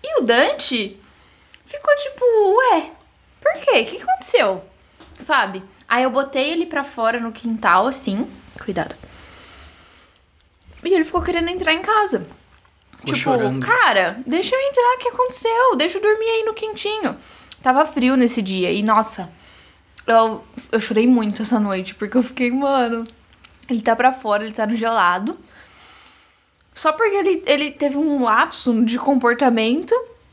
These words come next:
Speaker 1: e ele não entende nada, sabe? Ele nem tem culpa, na verdade.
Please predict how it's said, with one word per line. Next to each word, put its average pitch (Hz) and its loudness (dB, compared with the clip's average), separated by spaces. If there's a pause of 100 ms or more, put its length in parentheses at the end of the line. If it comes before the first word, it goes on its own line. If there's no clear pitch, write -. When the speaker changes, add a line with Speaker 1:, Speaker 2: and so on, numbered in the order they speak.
Speaker 1:
e 440 2
ele 453 0
não 480 2
entende 453 2
nada, 320 0 (100)
sabe? 240 2
Ele 226 0
nem 285 -4
tem 466 -4
culpa, 285 -2
na 202 -6
verdade. 180 -8